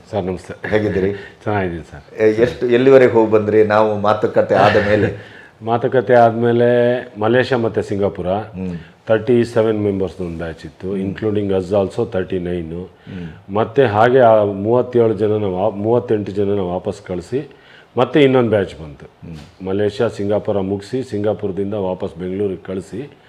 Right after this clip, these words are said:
Speaker 1: ಅವರೆಲ್ಲ ಬೆಂಗಳೂರಿಗೆ ಬಂದ್ರು. ಮತ್ತೆ ನಾನು, ಆ, ಸಿಂಗಾಪುರಿಂದ ಮಲೇಷ್ಯಾಗೆ ಹೋದೆ,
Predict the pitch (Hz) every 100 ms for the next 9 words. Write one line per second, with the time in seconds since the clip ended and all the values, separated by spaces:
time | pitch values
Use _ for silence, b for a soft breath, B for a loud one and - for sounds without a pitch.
0 | b b b b b - 107 113 123 113
1 | 117 123 131 127 107 120 151 147 131 -
2 | 147 131 127 165 170 b b b b 120
3 | 113 135 139 131 123 120 151 127 120 110
4 | 113 87 82 78